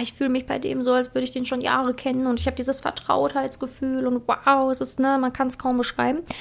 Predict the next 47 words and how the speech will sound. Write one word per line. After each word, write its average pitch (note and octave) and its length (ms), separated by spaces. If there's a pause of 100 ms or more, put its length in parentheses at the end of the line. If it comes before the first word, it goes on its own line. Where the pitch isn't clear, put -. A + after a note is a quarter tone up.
(440)
Aber B3 180
dafür, B3+ 720
ähm, A#3 200
gibt's A#3 200
dann A#3+ 140
halt A#3+ 140
eben A#3+ 160
leider A3+ 240
auch G#3+ 120
Punkte, B3 280
die A#3 80
dagegen A3+ 420
sprechen, G#3+ 320
beispielsweise G#3+ 540
der G#3 100
Verstand, A3+ 480
der G#3 80
sagt G3+ 300
so, G3 60
hey, A3 260
der G#3+ 140
will G#3+ 140
nur G#3 120
Affäre, A#3 500
hey, A3+ 300
der A3 120
ist G3+ 100
grad G#3 240
noch G#3 120
vergeben, A3 680
hey, A#3+ 380 (420)
der G#3 100
hat - 100
selber A3 380
gesagt, G#3+ 320
der G#3 60
kann A#3 220
keine A3 220
Beziehung G#3+ 440
führen, G#3+ 440
hey, B3 240
der G#3+ 100
ist G#3 160
toxisch, A3 480
was G#3+ 200
auch G#3 180
immer. A#3+ 460